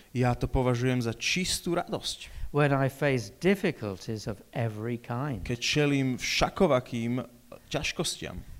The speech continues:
Speaker 2: When I first read that,
Speaker 1: Keď som to prvýkrát čítal,
Speaker 2: I thought, "I don't know what he has been drinking."
Speaker 1: a som si povedal, že neviem, čo tento chlapec pil.
Speaker 2: But I wouldn't mind trying some of that.
Speaker 1: Ale nevadilo by mi vyskúšať.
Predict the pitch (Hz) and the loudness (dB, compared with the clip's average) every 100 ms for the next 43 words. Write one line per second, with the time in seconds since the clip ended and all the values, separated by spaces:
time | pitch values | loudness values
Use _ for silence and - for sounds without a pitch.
0 | - 139 131 156 135 - - 139 135 117 | -2 0 2 2 0 -4 -4 0 0 -2
1 | - 98 113 110 98 87 - - - - | -6 -2 -2 -2 -6 -6 -8 -20 -20 -20
2 | - 123 131 123 123 139 156 151 123 - | -8 -4 -2 0 2 2 2 0 -2 -2
3 | 101 107 110 170 175 - - 107 104 123 | -2 0 0 -2 -8 -10 -6 -4 -2 -2
4 | 110 - - 113 104 - 131 127 - 120 | -2 -8 -6 -6 -6 0 0 0 0 0
5 | 120 120 - 135 123 120 113 131 113 110 | 2 0 -2 -4 0 0 -2 -4 -2 0
6 | 117 98 95 82 - - - 107 107 117 | -2 -2 -8 -10 -14 -16 -8 -6 -2 -2
7 | 113 - 113 110 104 107 107 127 123 117 | 0 4 4 4 4 0 0 2 2 2
8 | 110 107 107 - 107 107 - - 151 - | 0 0 -2 0 0 0 -4 -2 -2 -2
9 | - - - 127 214 123 117 107 107 101 | -6 -6 -2 0 2 0 -2 -2 -2 -2
10 | - 127 104 95 - 90 87 87 92 95 | -2 0 0 -4 -6 -6 -6 -6 -6 -8
11 | - 110 110 113 110 - - - 139 143 | -4 2 4 4 2 -2 -12 -6 -2 0
12 | 127 131 123 123 120 127 - 110 76 - | 2 2 2 2 2 0 -2 -6 -6 -8